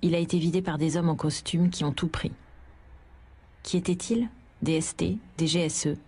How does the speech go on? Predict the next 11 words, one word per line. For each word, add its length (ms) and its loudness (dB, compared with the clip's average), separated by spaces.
renseignements 500 2
militaires. 560 0
Quoi 120 -2
qu'il 220 0
en 80 0
soit, 320 -2
l'endroit 520 2
a 100 0
été 220 2
soigneusement 500 2
nettoyé. 540 0